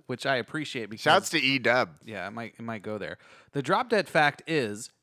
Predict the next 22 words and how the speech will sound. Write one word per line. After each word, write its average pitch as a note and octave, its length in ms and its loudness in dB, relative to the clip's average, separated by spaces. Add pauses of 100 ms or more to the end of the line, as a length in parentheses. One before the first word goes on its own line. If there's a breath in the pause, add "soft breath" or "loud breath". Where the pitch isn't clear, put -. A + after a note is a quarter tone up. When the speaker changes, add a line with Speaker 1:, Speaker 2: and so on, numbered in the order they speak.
Speaker 1:
this G#3+ 240 4
ornate D#3 420 -2
but A#2+ 180 -2
eerily F3 420 -2
unspooky D#3+ 640 -6
production A#2+ 640 -4
is B2 140 -6
designed A#2 400 -6
by A2 100 0
Hollywood C#3+ 420 -6
vampires B2 560 -8
and G#2+ 120 -14
powered A2 540 -4 (100)
by G#2 140 -8
demographics. G2+ 760 -10 (1040 soft breath)
Poignant C4 320 -10
statement A#3+ 440 -14 (220)
by B2+ 240 -2
Entertainment B2+ 440 -6
Weekly. B2 300 -8
Speaker 2:
Wow. C#4+ 200 2
Speaker 1:
However, A#3 580 6